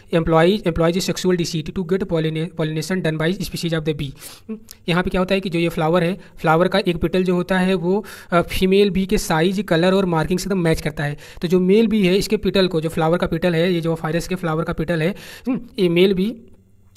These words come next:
इस beetle को female समझ के क्या करता है, प-, इसको female समझ के pseudo copulate करता है इस female फ्ला-, इस, इस flower से। फिर जो फ्लावर का beetle है उसे क्या करता है, pseudo copulate करता है। तो इस process के दौरान, अ, dust with the pollen from the flower, flower से कुछ pollen dust आ जाते हैं उसकी body पे, किसके, male bee के body पे।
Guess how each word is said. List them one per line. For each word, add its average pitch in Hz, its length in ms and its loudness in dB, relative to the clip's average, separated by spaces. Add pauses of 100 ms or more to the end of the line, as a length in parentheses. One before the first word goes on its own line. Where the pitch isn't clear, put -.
इस - 100 0
beetle 190 220 4
को 202 100 4
female 190 320 4
समझ 175 240 0
के 185 100 -2
क्या 180 120 0
करता 185 240 2
है, 190 180 2 (280)
प-, 165 200 2
इसको 170 200 -2
female 180 280 2
समझ 175 200 0
के 202 80 -2
pseudo 202 260 4
copulate 165 340 4
करता 160 200 0
है 165 40 4
इस 156 60 -4
female 160 220 0
फ्ला-, 160 180 -2
इस, 165 120 -4
इस 202 140 -4
flower 151 220 0
से। 147 120 -8 (260)
फिर 175 100 2
जो 165 120 2
फ्लावर 165 340 -2
का 175 100 0
beetle 175 260 0
है 175 60 2
उसे 214 200 0
क्या 180 120 -6
करता 175 220 -4
है, 190 60 -2
pseudo 175 180 -2
copulate 170 280 -2
करता 170 200 -4
है। 175 80 0
तो 190 400 -8
इस 196 80 0
process 190 280 0
के 208 80 0
दौरान, 185 400 0 (200)
अ, 202 40 -2
dust 180 440 2
with 190 180 0
the 196 100 0
pollen 185 300 2
from 180 200 0
the 190 140 0
flower, 165 240 -2
flower 165 280 -4
से 185 120 -10
कुछ 190 240 -8
pollen 170 560 -2
dust 196 260 -2 (220)
आ 170 100 2
जाते 165 260 -2
हैं 156 120 -4
उसकी 180 240 -6
body 156 220 -2
पे, 151 80 -8
किसके, 170 320 -8
male 175 220 2
bee 165 80 -2
के 165 100 -6
body 151 220 -4
पे। 151 140 -8